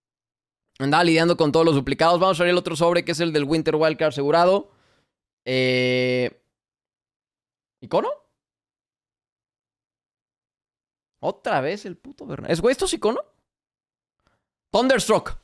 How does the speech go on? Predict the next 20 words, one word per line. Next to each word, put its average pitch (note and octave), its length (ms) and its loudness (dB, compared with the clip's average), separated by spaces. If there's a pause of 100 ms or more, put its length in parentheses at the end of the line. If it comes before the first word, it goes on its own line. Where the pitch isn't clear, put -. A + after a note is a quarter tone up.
Diani. A3+ 540 0 (840)
Chingada F#3 560 -6
madre, D#3+ 440 -10
cabrón. C3+ 400 -12
Siempre E3+ 240 -12
lo G3 140 -10
mismo, D#3+ 460 -12
güey. A2+ 340 -14 (2000)
Siempre F3 300 -6
lo D#3+ 100 0
mismo, D3+ 380 -6
hermanos. B2+ 480 -10 (640)
Siempre F3 340 -8
lo E3+ 120 -6
mismo C#3+ 400 -10
con A#2+ 160 -8
este B2+ 200 -10
juego, A#2+ 320 -8
güey. G#2 120 -14 (320)
Dybala. F3 580 2